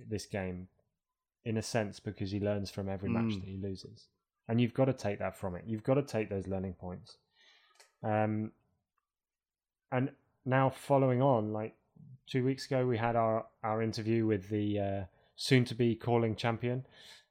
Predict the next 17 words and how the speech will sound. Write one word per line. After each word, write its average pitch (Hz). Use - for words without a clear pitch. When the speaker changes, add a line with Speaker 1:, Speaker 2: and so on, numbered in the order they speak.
Speaker 1:
And, 120
uh, 123
this 143
week, 143
we 131
have 131
an 131
interview 131
with, 127
uh, 127
someone 135
who 135
came 135
top 139
eight 139
in 127
the 123